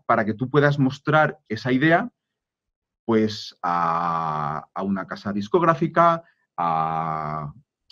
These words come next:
por ejemplo, como música para videojuegos, para publicidad, para un documental, yo qué sé. Entonces, en ese camino hay productores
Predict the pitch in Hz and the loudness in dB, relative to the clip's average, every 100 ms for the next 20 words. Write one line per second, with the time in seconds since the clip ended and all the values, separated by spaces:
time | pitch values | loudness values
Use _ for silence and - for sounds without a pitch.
0 | _ - 101 101 90 95 92 110 120 110 | _ -16 -6 -6 -4 -6 -4 -4 -2 -4
1 | 101 101 98 98 98 98 117 165 170 151 | -2 -2 0 0 -2 0 2 2 2 2
2 | 151 151 160 156 - 85 82 - 127 143 | 2 0 -2 -8 -10 -8 -6 -2 0 2
3 | 170 147 139 135 143 - _ _ _ 90 | 2 4 6 4 2 -4 _ _ _ -10
4 | 135 71 - 143 170 170 151 156 147 - | -8 -10 -2 4 4 4 4 2 -2 -10
5 | _ - 165 160 135 127 160 147 - - | _ -2 0 2 0 2 2 0 -8 0
6 | 131 165 196 185 214 202 214 - _ _ | 2 6 6 8 8 6 4 -2 _ _
7 | _ _ _ _ _ 120 131 127 139 135 | _ _ _ _ _ 4 6 4 4 4
8 | 139 - 151 123 95 - | 2 4 4 4 0 -10